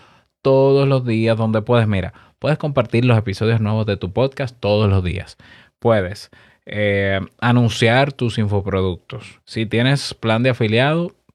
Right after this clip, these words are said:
ah, compártelo y ganamos dinero juntos. También puedes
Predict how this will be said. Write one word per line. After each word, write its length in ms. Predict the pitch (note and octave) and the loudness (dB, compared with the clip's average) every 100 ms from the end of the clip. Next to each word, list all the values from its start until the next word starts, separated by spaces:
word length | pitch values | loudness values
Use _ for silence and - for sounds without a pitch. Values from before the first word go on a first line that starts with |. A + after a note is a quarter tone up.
| B2+ | -16
ah, 160 | - A2 | -10 -6
compártelo 680 | G#2 F#2 A2+ C#3 D#3 D#3 C3 | -6 -2 0 0 0 0 2
y 40 | |
ganamos 320 | G2+ G#2 A#2+ | 0 2 0
dinero 280 | A2 G#2 G#2+ | 0 0 -2
juntos. 460 | - F2 - - - - - - - | -4 -10 -12 -18 -20 -20 -20 -20 -6
También 400 | G#2+ G#2 A2 A#2+ | -2 0 0 0
puedes 480 | B2 B2 B2+ A#2+ - | 2 2 2 0 -8